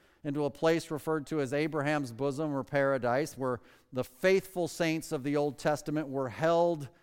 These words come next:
captive, and they could not ascend into the third heaven until Jesus Christ, the firstborn from the dead, took the keys of death and hell and opened those prison bars and led those who were captive,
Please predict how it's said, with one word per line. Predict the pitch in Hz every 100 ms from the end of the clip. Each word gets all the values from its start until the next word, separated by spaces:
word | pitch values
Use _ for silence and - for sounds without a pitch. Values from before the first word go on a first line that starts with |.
| _ -
captive, | 147 123 - 139 196 - _ _ _ _ _ _ -
and | 139
they | 151
could | 160 214 214
not | 202 185 - -
ascend | 151 - - 196 196
into | 175 160
the | 160 160
third | - 190 190
heaven | 160 175 180 160 156
until | 147 170 135
Jesus | 113 180 196 165 151
Christ, | - 185 180 170 -
the | 147
firstborn | - - 233 254 - 156 185 214 208 190
from | - 196 196 190
the | 165
dead, | 139 190 175 147 175 - - - - -
took | 233 247
the | 214
keys | - 254 262 240 208 147
of | 175 143
death | 190 180
and | 185 160
hell | 156 170 185 190
and | 170
opened | 190 220 226 202
those | 190 180
prison | - 185 151 165
bars | 147 147 165 151
and | 147 147 147
led | 190 269 254 180
those | 214 233 240 214
who | 220
were | 208
captive, | 180 214 240 262 - 226 160 170